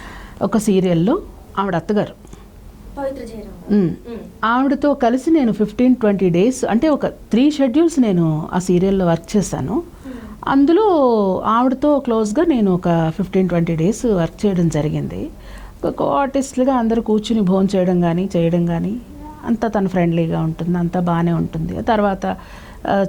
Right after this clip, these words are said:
Speaker 1: ఛానల్ వైజ్గా పెట్టిన కొన్ని ఫంక్షన్స్లో మేము కలవడం జరిగింది. మ్మ్, పార్టీస్ కానీ వాటిలో ఎక్కడైనా నాకు ఇప్పుడు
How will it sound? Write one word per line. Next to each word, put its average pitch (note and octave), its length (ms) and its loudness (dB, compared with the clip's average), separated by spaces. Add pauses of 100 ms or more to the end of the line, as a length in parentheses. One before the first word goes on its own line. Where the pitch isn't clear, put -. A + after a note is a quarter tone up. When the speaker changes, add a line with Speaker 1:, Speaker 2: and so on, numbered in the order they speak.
(120)
Speaker 1:
ఛానల్ G#3+ 300 2
వైజ్గా F#3+ 360 0
పెట్టిన F3 380 0
కొన్ని F3 400 2
ఫంక్షన్స్లో F#3 720 0
మేము D#3+ 220 0
కలవడం F3 460 2
జరిగింది. F3 520 0 (640)
మ్మ్, D#3+ 600 0 (240)
పార్టీస్ E3 400 -2
కానీ D#3+ 260 -2
వాటిలో D#3+ 600 -4 (800)
ఎక్కడైనా G4 520 2
నాకు D#4+ 460 2
ఇప్పుడు F#3 560 0